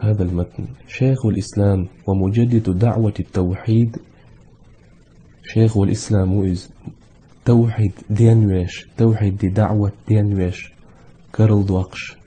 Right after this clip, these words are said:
وإنغويز. الإمام محمد بن عبد الوهاب بن سليمان التميمي. كنيته أبو الحسين، سن كنية أبو الحسين خلا. ولد في عيينة سنة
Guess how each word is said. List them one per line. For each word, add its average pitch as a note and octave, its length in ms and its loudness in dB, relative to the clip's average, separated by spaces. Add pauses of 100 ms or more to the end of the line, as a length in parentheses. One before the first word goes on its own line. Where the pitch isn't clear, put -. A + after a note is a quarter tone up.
وإنغويز. F#2 800 -2 (1080)
الإمام F#2+ 640 0 (160)
محمد G2+ 560 0
بن G2 180 -2
عبد G2 220 -4
الوهاب G2 640 0
بن G2 200 0
سليمان F#2+ 600 -2
التميمي. F#2 720 -2 (540)
كنيته A2 680 -4
أبو G2 120 -2
الحسين، F#2 460 -4
سن F2+ 160 -6
كنية A2+ 420 -2
أبو G2 160 -4
الحسين F2+ 480 -8
خلا. F#2 240 -8 (640)
ولد C3 280 2
في A2+ 200 0
عيينة G#2+ 420 0
سنة A2 300 0